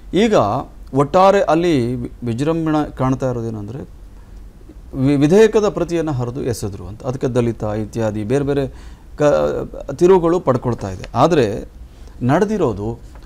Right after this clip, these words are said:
ಮೂಲದಲ್ಲಿ ಯಾವ ವಿಷಯಕ್ಕೆ ಚರ್ಚೆ ಆರಂಭ ಆಯ್ತು ಅಂತ, ಅದೇ ಮರೆಮಾಚಿ ಹೋಗ್ತಾ ಇದೆ ಅಂತ.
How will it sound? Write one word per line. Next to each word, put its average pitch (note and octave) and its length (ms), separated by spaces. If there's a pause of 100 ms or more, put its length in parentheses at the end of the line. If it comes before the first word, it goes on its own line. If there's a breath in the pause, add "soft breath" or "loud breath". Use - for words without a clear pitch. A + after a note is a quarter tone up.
(100)
ಮೂಲದಲ್ಲಿ G#3 640
ಯಾವ D#3+ 300
ವಿಷಯಕ್ಕೆ G3+ 480
ಚರ್ಚೆ F3+ 400
ಆರಂಭ D#3 320
ಆಯ್ತು A2 280
ಅಂತ, G2 200 (460 soft breath)
ಅದೇ G3 200
ಮರೆಮಾಚಿ F#3+ 500
ಹೋಗ್ತಾ B2+ 300
ಇದೆ F#2 180
ಅಂತ. - 140